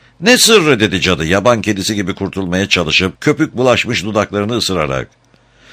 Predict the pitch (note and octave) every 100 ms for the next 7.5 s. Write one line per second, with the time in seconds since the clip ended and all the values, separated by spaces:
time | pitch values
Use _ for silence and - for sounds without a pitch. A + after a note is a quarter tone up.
0 | - - D#2 D2+ E2 G2 B2 E3+ F#3 F3
1 | A#2+ G#2+ F#2 E2 D2+ E2+ E2+ - D#2+ C#2+
2 | C#2 C#2+ C#2 - C#2 B1+ - - - -
3 | A#2+ C#3+ C#3+ A#2+ - A2+ C3 F#2+ F2+ F2+
4 | E2 F2 D2+ D#2+ F2+ D#2+ D#2+ - E2+ F2+
5 | D2+ C2+ D2 C#2 C2+ C2 A#1 A#1+ A1+ -
6 | _ - - - - C#3+ D3+ G#3 F3+ E3
7 | D3 D#3+ D#3+ - A#2